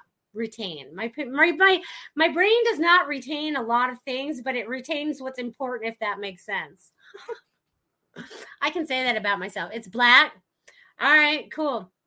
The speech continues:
Is it a little black lab? Or is it a little black poochie? What kind of black dog is it? Do you have a name picked out?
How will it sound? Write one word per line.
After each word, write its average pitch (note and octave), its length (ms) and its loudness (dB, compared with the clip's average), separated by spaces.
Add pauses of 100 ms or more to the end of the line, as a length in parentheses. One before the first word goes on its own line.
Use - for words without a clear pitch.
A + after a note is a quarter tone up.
(120)
Is C4+ 160 -4
it C#4 60 -2
a C4+ 100 2
little C4+ 200 -2
black B3+ 320 -2
lab? A#3+ 500 2 (380)
Or B3 60 -2
is B3 100 -4
it A#3 80 -2
a A#3 100 -2
little A#3 260 -2
black A#3 440 0
poochie? B3 380 -12
What B3 120 -10
kind C#4 220 -4
of A#3 140 -10 (100)
black A3+ 320 -2
dog G#3+ 260 -4
is G3 160 -8
it? E3 140 -10 (2750)
Do A3+ 40 -6
you C4 60 -2
have A#3+ 120 -4
a - 20 -6
name A3 320 -4
picked A#3 260 -8
out? A#3 300 -2